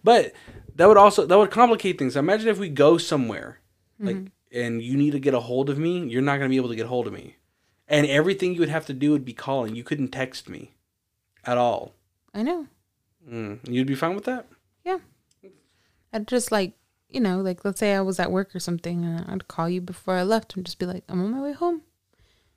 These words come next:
Speaker 2: And that's it. How do
Speaker 1: It
Speaker 2: you think they did it back in, like, the seventies and the eighties? <laughs>
Speaker 1: I mean, yeah, but that was, that was, that was a different era. That was an era where it was, that was a common thing to deal with. Now, we have so much,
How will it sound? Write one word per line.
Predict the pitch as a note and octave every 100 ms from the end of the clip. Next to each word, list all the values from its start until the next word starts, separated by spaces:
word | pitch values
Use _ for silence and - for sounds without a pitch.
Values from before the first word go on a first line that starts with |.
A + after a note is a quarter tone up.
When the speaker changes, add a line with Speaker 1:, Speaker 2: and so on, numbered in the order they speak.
| _ - _ G3+
Speaker 2:
And | G#3
that's | A3
it. | E4+ - - - - - - -
How | -
do | G4
Speaker 1:
It |
Speaker 2:
you | G#4+
think | A4
they | G4+
did | F4+ G4 E4
it | - _ A3
back | C4 F4 F4
in, |
like, | E4 D4+
the | C4+
seventies | C#4 D#4+ D4+ D#4+
and | C#4
the | C#4 D#4+
eighties? | C#4 F#3+ G#3+ C4 C#4
<laughs> | F4+
Speaker 1:
I | C4+
mean, | D4+ D4 C#3+
yeah, | B2+ B2+ B2+ C3+ C#3
but | C3+ C#3
that | G#3
was, | A#3 A3 E3
that | F3+
was, | B3 A3+ - D3+
that | A3+
was | A3+
a |
different | G#3+ G#3+ G3
era. | G3+ A3 A#2 A#2+
That | F3+
was | F#3
an | D#3
era | F#3 G3
where | F3+ D#3 C#3
it | D3+
was, | E3 E3 - _ -
that | E3
was | E3+
a |
common | D#3+ E3+ E3+ E3
thing | E3
to | A#2+
deal | A#2+ D#3
with. | C3+ A2 C#3
Now, | C#3 G3 A3+ F#3 D#3+ - - - - _
we | C#3 D#3+
have | F#3+ F#3 D#3 -
so | - - - - D#3+ E3 E3
much, | D#3 C#3+ D3 D3 C#3 - - -